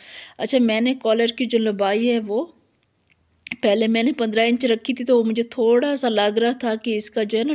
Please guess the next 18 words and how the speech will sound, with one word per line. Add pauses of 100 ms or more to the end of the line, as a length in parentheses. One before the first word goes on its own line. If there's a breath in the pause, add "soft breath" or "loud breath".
टाइट
हो
रहा
है,
तो
मैंने
दोबारा
से
कॉलर
बनाया
था (420 loud breath)
और
उसकी
लंबाई
मैंने
रखी
थी
सिक्सटीन।